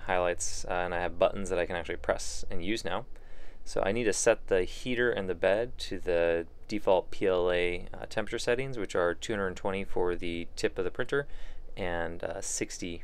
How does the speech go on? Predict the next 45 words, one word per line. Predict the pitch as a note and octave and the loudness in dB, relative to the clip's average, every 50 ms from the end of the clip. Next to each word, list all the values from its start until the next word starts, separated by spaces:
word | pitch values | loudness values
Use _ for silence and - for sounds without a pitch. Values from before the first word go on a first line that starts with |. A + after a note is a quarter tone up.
| - - | -8 -4
for | - F2+ E2+ E2 E2 D#2+ | 0 0 2 2 0 0
the | - E2 D#2+ D#2+ D#2 D#2 D#2 D#2+ - | -2 -4 -4 -2 -2 -2 -2 -2 -2
bed. | - - - - - - - - - - - - - - - - - - | -2 -2 -2 -2 -4 -6 -6 -8 -8 -8 -8 -6 -8 -8 -8 -8 -6 -2
Now | G2 G2 F#2+ | 0 2 2
I | F#2 | 4
fast | - B2 A#2 A2 G#2+ - | 6 8 8 6 6 4
forwarded | - A#2+ A2 G#2 G#2 F#2+ | 4 4 4 4 4 2
this | G2+ G#2 - | 2 2 2
so | - - G2+ F2+ | 0 -2 -2 0
that | F2 F2 E2+ - - - | 0 0 0 0 -2 -4
the | F#2+ F2+ F2 | -4 -4 -2
temperature | - - F#2 - - - F2 F2+ F#2+ - | -2 0 0 0 0 2 2 0 0 -2
raises | - G2 F#2 F2+ E2+ F2 F2 D#2+ F#2+ | -2 -2 -2 0 0 -2 -4 -4 -4
much | - F#2+ - | -4 -4 -4
more | - - - | -4 -4 -2
quickly, | - - D3+ C#3 - A2 G#2 G#2 - - - - - - - - - | 4 4 4 6 6 6 4 4 2 -4 -10 -8 -8 -8 -8 -8 -6
and | - F#2+ F2+ | -4 -2 -2
we | F#2+ | -2
can | F2 F2 | -2 0
get | F2 F2+ - | 0 0 2
right | F2+ F2+ F2 E2+ E2+ | 4 4 4 2 2
into | D#2+ D#2+ E2+ | -2 -4 -6
the | E2 - | -8 -6
printing. | - - F#2+ F2+ - - F2 F#2 F#2 - - - - - - - - - - - - - - - - - - - - - - - - - - | -2 -2 -2 -2 -2 -4 -4 -6 -6 -6 -6 -6 -4 -4 -4 -6 -6 -6 -8 -8 -10 -12 -12 -14 -16 -16 -16 -14 -14 -12 -12 -12 -12 -12 -12
And | - | -8
so | - G2 F2+ | -6 -2 2
here | A2+ A#2 | 4 4
you | A2+ A2 G#2+ | 4 4 2
can | G2+ G2+ - | 0 -2 -2
see | - A2+ G#2+ G2+ G2+ F#2+ | 0 2 2 2 2 2
that | F2+ F#2+ F2 - - - | 2 2 2 2 0 0
the | G2+ - | -2 -2
print | - - B2+ A#2+ F2+ | 2 4 4 4 4
run | A2 G#2+ G#2 | 4 2 4
actually, | G2 G2 G2+ G2 - G2+ F#2 F#2 F#2 F2+ F2 - - | 4 2 2 2 2 2 2 2 2 2 0 -2 -4
uh, | - G2 F2 F2 F2+ F2+ | -6 -4 -2 -2 -2 -4
follows | - - - - G#2+ G#2+ A2 A2+ A2 G#2+ G2+ F#2+ - | -6 -2 4 6 6 8 8 8 6 6 4 0 -2
the | - F#2 F2 F2 | 0 0 0 0
three | - - G2+ F#2 | 0 -2 -2 0
D | F2+ | 0
printer | - G2 F#2+ F#2 F#2+ F#2 F2+ E2+ E2 - | 0 -2 -2 0 0 0 0 0 -2 -4
as | - G2 F#2+ F#2 F2 | -4 -2 -2 -2 -2
it's | F#2 E2+ - | -4 -4 -4
being | - F#2 F2 E2+ E2 | -4 -4 -4 -6 -4
printed, | - - A#2+ - B2+ B2 A#2+ - | -4 -4 -2 0 0 -2 -2 -4